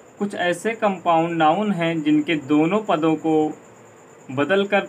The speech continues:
plural बनाया जाता है। जैसे कुछ example, मैन सर्वेंट का मैन सर्वेंट्स, वुमेन सर्वेंट का वुमेन सर्वेंट्स,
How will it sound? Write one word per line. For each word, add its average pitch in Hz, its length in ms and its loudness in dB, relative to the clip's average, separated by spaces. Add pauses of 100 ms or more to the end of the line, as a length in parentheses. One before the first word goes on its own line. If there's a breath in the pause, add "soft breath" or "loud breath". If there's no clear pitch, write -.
plural 160 280 2
बनाया 147 300 2
जाता 180 360 0
है। 175 200 -2 (960)
जैसे 147 240 -2
कुछ 165 180 -8
example, 143 600 0 (1120)
मैन 175 280 0
सर्वेंट 175 500 -2
का 165 300 2
मैन 165 340 -4
सर्वेंट्स, 175 640 0 (1400)
वुमेन 190 420 -2
सर्वेंट 190 480 -2
का 170 260 2 (140)
वुमेन 160 400 0
सर्वेंट्स, 160 680 0